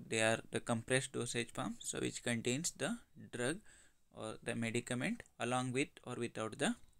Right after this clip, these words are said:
excipient. So they are prepared by using compression methods. So when coming to the tablets, so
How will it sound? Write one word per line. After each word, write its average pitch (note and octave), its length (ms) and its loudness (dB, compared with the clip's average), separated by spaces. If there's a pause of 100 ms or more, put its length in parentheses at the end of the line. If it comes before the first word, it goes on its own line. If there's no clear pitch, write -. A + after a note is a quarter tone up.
excipient. G2 640 2
So B2 160 2
they B2 140 6
are D3 140 6 (200)
prepared B2 400 2
by A#2+ 100 8
using B2 400 6 (380)
compression B2 640 6
methods. A2 380 0
So - 140 -2
when - 120 -4
coming B2+ 280 0
to C#3 80 -4
the B2+ 120 0
tablets, A#2 480 4
so A2+ 320 2